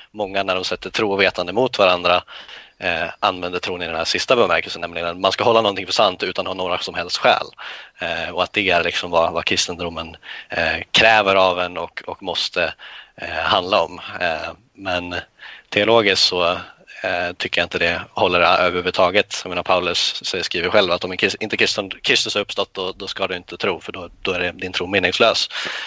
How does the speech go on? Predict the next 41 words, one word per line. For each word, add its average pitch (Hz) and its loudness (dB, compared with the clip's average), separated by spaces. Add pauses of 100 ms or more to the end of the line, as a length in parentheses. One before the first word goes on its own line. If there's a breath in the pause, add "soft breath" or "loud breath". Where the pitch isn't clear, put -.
(200 loud breath)
Eh, 85 -4 (100)
och 101 2
även 95 2
Johannes, 98 2
eh, 87 -2
i 90 -6
sitt - -8
evangelium, 87 0
efter 110 4
att 95 2
Jesus 95 0
säger, 92 2
"Saliga 95 4
är 90 -2
de 92 -4
som 92 -10 (160)
inte 98 -6
ser 92 4
men 92 -4
ändå 90 -4
tror", 95 2
så 92 -4
skriver 92 2
Johannes 95 2 (260 loud breath)
att 107 0
han 113 2
har 120 4
skrivit 120 2
evangelium 104 0
för 104 6
att 87 0
ni 90 -4
ska - -6
tro 87 -2
att - -8
Jesus - -6
är 90 0
Messias. 87 -10
Så - -4
att, - -12 (500 loud breath)
eh, 92 0